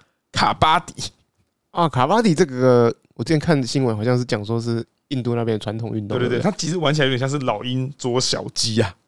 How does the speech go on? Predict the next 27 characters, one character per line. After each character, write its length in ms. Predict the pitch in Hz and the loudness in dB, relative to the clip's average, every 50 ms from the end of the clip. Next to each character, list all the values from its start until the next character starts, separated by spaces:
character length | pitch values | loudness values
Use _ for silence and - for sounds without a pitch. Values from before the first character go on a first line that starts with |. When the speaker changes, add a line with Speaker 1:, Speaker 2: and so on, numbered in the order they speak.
| _ - | _ -8
Speaker 2:
呃， 280 | 113 107 110 110 107 | -4 -2 0 2 2
我 240 | 107 - - 120 127 | 0 0 2 2 4
是 100 | 139 190 | 4 6
没 100 | 196 180 | 6 6
有 60 | 156 | 6
细 200 | 123 - - 139 | 4 4 0 -2
看 160 | 117 - 131 110 | 0 0 0 0
的， 60 | 104 | 0
所 100 | 104 117 | 0 0
以 40 | 110 | -2
我 180 | 107 - 110 | -2 -4 -6
规 180 | - - 117 113 | -2 0 0 0
则 160 | 107 - 101 | 0 -2 -4
什 100 | - 101 | -4 -6
么 60 | 101 90 | -8 -10
的 60 | - | -10
我 160 | 82 - 104 | -10 -10 -10
也 80 | - - _ _ _ _ | -10 -12 _ _ _ _
不 100 | - 104 | -8 -4
太 100 | 104 101 104 | -4 -4 -4
懂。 160 | - - - _ _ _ _ _ _ | -6 -10 -14 _ _ _ _ _ _
Speaker 1:
所 140 | - 214 | -2 -2
以 40 | 214 | -2
其 120 | 180 175 180 | -2 -2 -4
实 180 | 170 175 180 | -6 -6 -8
这 160 | 170 - - | -8 -10 -8
个 280 | 196 180 165 135 98 - | -4 -2 -2 -2 -2 -6